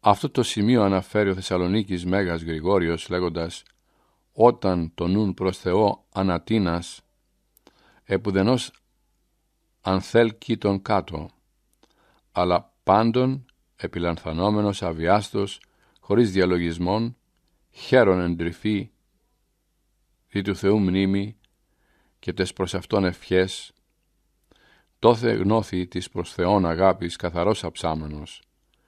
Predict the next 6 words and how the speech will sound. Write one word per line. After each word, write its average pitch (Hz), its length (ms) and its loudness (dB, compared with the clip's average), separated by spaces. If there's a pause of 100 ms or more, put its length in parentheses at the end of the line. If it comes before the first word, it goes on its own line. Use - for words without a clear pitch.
(280)
και - 120 -6
μετά 90 260 2
το 92 140 -8
σούτον 120 560 -4 (440)
ταύτης 95 420 0
μετέχων, 85 640 -6